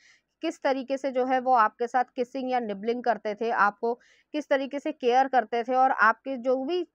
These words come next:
कुछ इंटीमेट मोमेंट होंगे उसको भी वो याद करते हैं, जो वो पैशन इग्नाइट करते थे और उस तरीके की केमिस्ट्री को वो जो है मिस करते हैं।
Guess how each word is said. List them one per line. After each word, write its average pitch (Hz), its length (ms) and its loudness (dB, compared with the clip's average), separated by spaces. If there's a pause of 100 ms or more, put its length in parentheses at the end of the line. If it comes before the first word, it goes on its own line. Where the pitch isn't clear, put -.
कुछ 285 280 -10
इंटीमेट 339 480 -2
मोमेंट 269 400 -2
होंगे 240 240 -2
उसको - 380 -4
भी 285 180 -4
वो 254 160 0
याद 196 340 2
करते 170 380 -8
हैं, 175 140 -8
जो 254 120 -4
वो 311 120 -2
पैशन 269 520 2
इग्नाइट 254 380 -2
करते 240 320 -2
थे 285 100 -4
और 285 140 -2
उस - 220 -10
तरीके 277 280 -2
की 285 60 -16 (140)
केमिस्ट्री 247 520 -2
को 175 240 -6 (360)
वो 254 240 0
जो 240 120 -4
है 262 200 -4
मिस 254 300 -4
करते - 380 -8
हैं। 170 200 -20